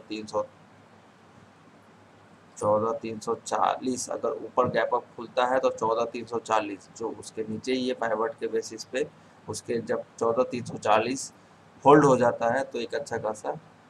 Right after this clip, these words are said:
reversal upside के देखे जा सकते हैं। तो इसी के साथ इस video को wind अप करते हैं।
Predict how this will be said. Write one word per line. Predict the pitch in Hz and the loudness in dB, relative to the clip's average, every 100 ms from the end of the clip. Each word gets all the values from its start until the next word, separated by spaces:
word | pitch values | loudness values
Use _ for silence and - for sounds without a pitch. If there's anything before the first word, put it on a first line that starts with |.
| - | -16
reversal | - 107 107 107 113 - | -6 0 0 0 -6 -2
upside | - - 104 - | -2 0 0 0
के | 110 | -2
देखे | - - - | -6 -8 -6
जा | - | -6
सकते | - - - - | -8 -12 -20 -20
हैं। | - - - - - - - | -20 -20 -20 -20 -20 -20 -2
तो | 110 | 0
इसी | 110 110 - | 0 -2 -6
के | 120 120 | -4 0
साथ | 123 120 - | 2 2 0
इस | 117 | -6
video | 117 117 117 | -4 -2 -2
को | 117 | 0
wind | 110 110 | 0 0
अप | 123 | -4
करते | - 127 - | 0 0 0
हैं। | 127 131 131 | -2 -2 -4